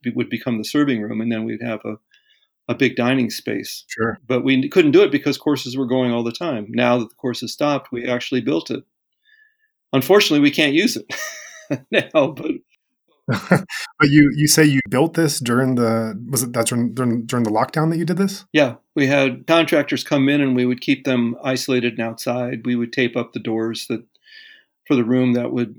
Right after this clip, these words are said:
Speaker 1: might possibly exchange air with the dining, with the kitchen. I'm sorry. So it's, it's just that,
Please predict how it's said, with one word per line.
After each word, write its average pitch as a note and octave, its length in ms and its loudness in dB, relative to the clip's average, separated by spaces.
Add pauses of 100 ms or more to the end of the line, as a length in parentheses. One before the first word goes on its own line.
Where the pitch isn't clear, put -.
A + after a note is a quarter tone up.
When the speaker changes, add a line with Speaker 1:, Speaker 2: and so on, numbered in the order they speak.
Speaker 1:
might C#3 280 0
possibly C3 360 0
exchange B2 460 -2
air B2 140 -2
with A#2+ 120 -4
the - 60 -8
dining, B2 480 -4
with A#2+ 140 -6
the B2 60 -6
kitchen. A#2 440 -4 (160)
I'm B2 80 -16
sorry. A#2 360 -12 (920)
So E3 460 6
it's, E3 240 2
it's F3+ 260 0
just - 280 2
that, E3 240 2